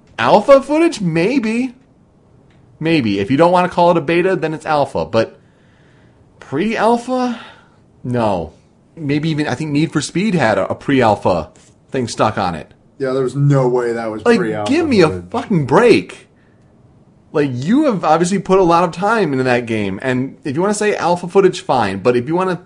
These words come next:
Speaker 1: imply that something before that, make it look more bare bones.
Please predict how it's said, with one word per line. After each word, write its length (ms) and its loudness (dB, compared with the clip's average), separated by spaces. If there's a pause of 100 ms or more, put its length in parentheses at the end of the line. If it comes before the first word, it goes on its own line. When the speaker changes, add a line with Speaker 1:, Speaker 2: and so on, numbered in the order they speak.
Speaker 1:
imply 400 -4
that 160 2
something 400 -2
before 480 0
that, 420 0 (540)
make 260 0
it 120 -6
look 240 2
more 280 4
bare 240 2
bones. 640 -10